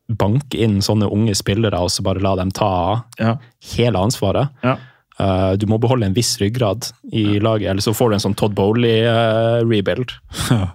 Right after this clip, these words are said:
Speaker 1: Og da, øh.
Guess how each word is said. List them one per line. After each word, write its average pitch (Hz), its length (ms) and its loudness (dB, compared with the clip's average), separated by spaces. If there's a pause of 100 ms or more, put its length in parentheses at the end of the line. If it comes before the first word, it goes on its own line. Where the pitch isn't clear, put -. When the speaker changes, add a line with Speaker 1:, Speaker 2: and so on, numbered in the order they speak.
(120)
Speaker 1:
Og 107 120 -4
da, 110 160 2 (1000)
øh. 113 720 0